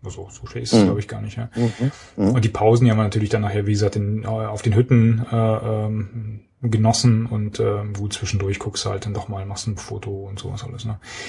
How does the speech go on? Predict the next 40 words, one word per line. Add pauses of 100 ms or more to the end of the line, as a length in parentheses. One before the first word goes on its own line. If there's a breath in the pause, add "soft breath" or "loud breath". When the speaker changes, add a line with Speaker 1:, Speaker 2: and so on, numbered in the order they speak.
(140 loud breath)
Speaker 2:
Ja,
klar.
Speaker 1:
Nee,
nee,
aber (220 loud breath)
echt
ganz
großartig.
Also
die,
die,
die
tiefen
Blicke,
die
du
ständig
hast
darunter
und,
äh, (1160)
allein
die,
die (160)
pure
Länge
von
der
Tour, (180)
äh,
das,
das,
das
lohnt
sich
wirklich.
Also
ganz,
ganz
großartig.